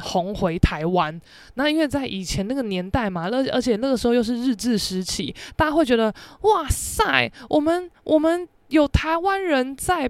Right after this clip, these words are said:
统治我们的国家，靠他的作品干掉那么多的日本人，太屌了。”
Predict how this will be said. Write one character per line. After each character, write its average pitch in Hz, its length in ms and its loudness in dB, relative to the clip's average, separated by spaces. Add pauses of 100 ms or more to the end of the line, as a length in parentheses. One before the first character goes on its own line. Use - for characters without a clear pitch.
(180)
统 247 240 0
治 349 220 -2
我 254 160 4
们 208 120 -2
的 233 120 -2
国 233 300 4
家， 269 340 -4
靠 - 260 -6
他 254 200 -4
的 247 80 -2
作 226 440 2
品 - 300 -6 (200)
干 233 220 2
掉 247 200 -2
那 254 60 -4
么 233 140 0
多 226 220 4
的 196 160 2
日 240 160 -6
本 104 200 -4
人， 131 320 -4
太 240 240 2 (200)
屌 175 220 6
了。” 190 220 2